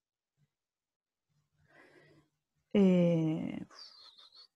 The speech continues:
acá. Esta velocidad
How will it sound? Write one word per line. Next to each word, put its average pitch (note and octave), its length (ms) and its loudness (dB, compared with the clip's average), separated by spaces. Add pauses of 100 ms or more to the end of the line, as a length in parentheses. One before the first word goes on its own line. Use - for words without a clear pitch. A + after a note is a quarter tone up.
acá. - 340 -4 (4000)
Esta D#4+ 320 6
velocidad G#3 640 6